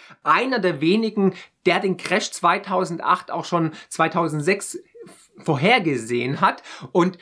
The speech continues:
der jetzt aber auch ganz klar warnt, dass wir noch vor einem größeren Crash stehen werden. Und da war aber auch dann Thomas Mayer, ehemaliger Chef, äh, Volkswirt der Deutschen Bank oder Norbert Hering vom Handelsblatt.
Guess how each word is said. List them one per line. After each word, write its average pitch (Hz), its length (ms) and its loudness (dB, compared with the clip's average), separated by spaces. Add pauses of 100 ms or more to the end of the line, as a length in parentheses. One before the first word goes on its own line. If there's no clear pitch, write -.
(180)
der 185 120 4
jetzt 220 320 -2
aber 190 200 2
auch 185 160 0
ganz 202 280 -2
klar 175 260 2
warnt, 175 300 2
dass 180 160 -6
wir 170 220 -2
noch 175 260 -2
vor 180 140 0
einem 156 100 -2
größeren 190 560 -2
Crash - 380 -2
stehen 151 500 -2
werden. 214 420 2 (280)
Und 220 160 4
da 220 100 2
war 226 120 4
aber 214 200 0
auch 202 140 -2
dann 220 260 -4
Thomas 220 380 -2
Mayer, 196 440 2
ehemaliger 185 520 0
Chef, 208 400 -2
äh, 175 180 -2
Volkswirt 185 500 0
der 185 80 4
Deutschen 180 440 0
Bank 190 340 0
oder 175 400 2
Norbert 180 400 0
Hering 185 300 -2
vom 175 200 -2
Handelsblatt. 170 680 2